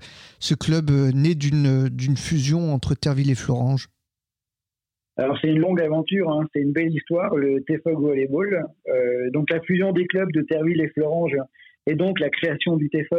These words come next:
Speaker 2: C date de mille neuf cent quatre-vingt-treize. Mais à l'époque, euh, on avait des équipes qui se battaient pour, euh, accéder à l'échelon national. Et c'est seulement trois ans plus tard, en mille neuf cent quatre-vingt-seize, que le T F O C a eu une équipe en National trois.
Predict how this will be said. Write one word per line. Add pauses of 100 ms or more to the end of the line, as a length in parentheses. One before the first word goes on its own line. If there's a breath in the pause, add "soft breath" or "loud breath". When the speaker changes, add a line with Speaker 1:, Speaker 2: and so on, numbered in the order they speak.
Speaker 2:
C
date
de
mille
neuf
cent
quatre-vingt-treize. (520 soft breath)
Mais
à
l'époque,
euh, (460)
on
avait
des
équipes (140)
qui
se
battaient
pour,
euh,
accéder
à
l'échelon
national. (560 soft breath)
Et
c'est
seulement
trois (100)
ans
plus
tard, (220)
en
mille
neuf
cent
quatre-vingt-seize, (300)
que
le
T
F
O
C
a
eu
une
équipe
en
National
trois.